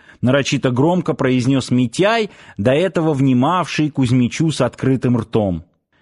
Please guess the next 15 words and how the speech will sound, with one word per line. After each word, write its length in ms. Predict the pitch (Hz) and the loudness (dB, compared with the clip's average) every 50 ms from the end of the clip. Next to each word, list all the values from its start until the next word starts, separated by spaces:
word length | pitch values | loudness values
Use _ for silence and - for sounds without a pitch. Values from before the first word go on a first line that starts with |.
| _ _ _ _ _ _ _ - | _ _ _ _ _ _ _ -4
«Дрон, 460 | 107 139 170 208 220 202 139 92 80 - _ _ _ _ _ _ - | -2 0 2 2 2 0 -2 -4 -8 -14 _ _ _ _ _ _ -4
расскажи 560 | 139 185 180 - - 247 247 214 240 277 262 | -2 -2 -2 0 0 0 0 0 0 -2 -2
что-нибудь», 540 | - - 262 247 240 233 196 143 104 - - | -2 -2 -2 0 0 0 0 -2 -2 -4 -6
попросил 440 | - 113 - 131 139 - - 135 127 | -8 -4 -2 -2 -2 -2 0 0 0
Ероха. 460 | 127 143 147 135 110 - - - - _ _ _ _ _ _ _ _ _ _ _ | 0 2 2 0 0 -2 -6 -12 -14 _ _ _ _ _ _ _ _ _ _ _
«Ты 140 | - 190 214 | -2 0 2
же 240 | 196 180 208 208 170 | 2 2 2 0 0
даже 300 | - 143 202 202 170 175 | 0 0 0 0 0 0
на 140 | 208 214 214 | 0 0 0
Сибирской 580 | - - 226 196 160 180 226 226 - - 170 170 | 0 0 0 0 2 2 0 0 -2 0 0 0
бывал, 480 | 156 165 165 151 139 113 90 87 - - | 2 2 2 2 2 0 -2 -4 -6 -4
наверное, 440 | 117 123 139 151 160 165 185 185 180 | -2 0 0 2 0 0 0 0 0
много 340 | 175 180 190 208 220 196 170 | 2 2 2 2 0 -2 -2
чего 280 | - - 214 208 196 | -2 -2 0 2 2
видел». 420 | 190 170 160 131 107 104 90 - | 2 0 0 -2 0 -2 -4 -6